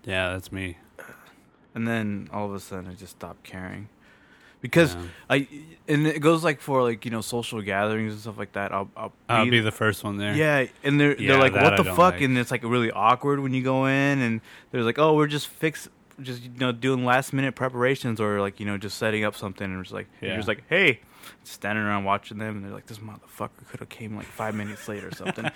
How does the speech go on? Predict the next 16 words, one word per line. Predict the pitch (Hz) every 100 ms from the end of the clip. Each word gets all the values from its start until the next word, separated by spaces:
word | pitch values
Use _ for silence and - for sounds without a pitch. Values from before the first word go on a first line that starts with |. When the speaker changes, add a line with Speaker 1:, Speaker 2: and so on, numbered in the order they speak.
| 143
Speaker 1:
<laughs> | - - -
Speaker 2:
you | 131
know? | 139 175 202 -
Speaker 1:
<laughs> | - - - 147 - 202 170
Yeah, | 113 110
it | 120
sucks | - 117 127 -
to |
be | 95
the | 92 87
first | 101 95 -
person | 95 -
to | 95
show | - 101
up | 98 101
somewhere. | - 85 - 92